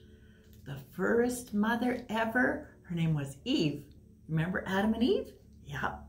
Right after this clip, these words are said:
that was the first mother ever. Then a little ways down,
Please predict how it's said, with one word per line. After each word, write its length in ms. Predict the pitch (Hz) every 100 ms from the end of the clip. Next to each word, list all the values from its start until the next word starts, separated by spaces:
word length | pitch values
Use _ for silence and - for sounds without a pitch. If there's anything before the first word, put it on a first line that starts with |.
| - - - - -
that 160 | -
was 160 | 160 143
the 180 | 135 -
first 400 | 185 208 226 -
mother 560 | 190 196 202 208 - -
ever. 560 | 196 185 151 139 - - - - - - - - - - - - - - - -
Then 380 | 196 233 302 302
a 120 | 170
little 360 | 156 196 240 226
ways 320 | 233 226 220
down, 840 | - 202 196 208 214 226 226 -